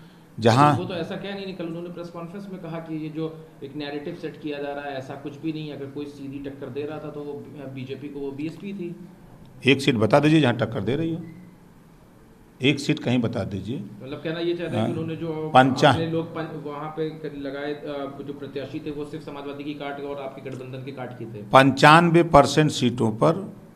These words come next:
Speaker 1: बहुजन समाज पार्टी लड़ाई में ही नहीं थी, पंचानवे परसेंट सीटों पर।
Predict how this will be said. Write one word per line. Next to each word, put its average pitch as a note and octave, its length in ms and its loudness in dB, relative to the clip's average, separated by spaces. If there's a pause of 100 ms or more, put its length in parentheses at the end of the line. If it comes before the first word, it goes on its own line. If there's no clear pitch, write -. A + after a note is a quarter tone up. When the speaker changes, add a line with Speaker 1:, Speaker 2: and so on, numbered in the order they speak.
(160)
Speaker 1:
बहुजन A2 340 4
समाज G#2+ 400 0
पार्टी C3+ 480 -4 (1400)
लड़ाई B2 360 10
में B2+ 120 6
ही F3+ 120 4
नहीं G#2 220 2
थी, - 200 -10 (260)
पंचानवे C3 580 6
परसेंट G2+ 400 -2
सीटों G2+ 300 -10
पर। E3 240 -14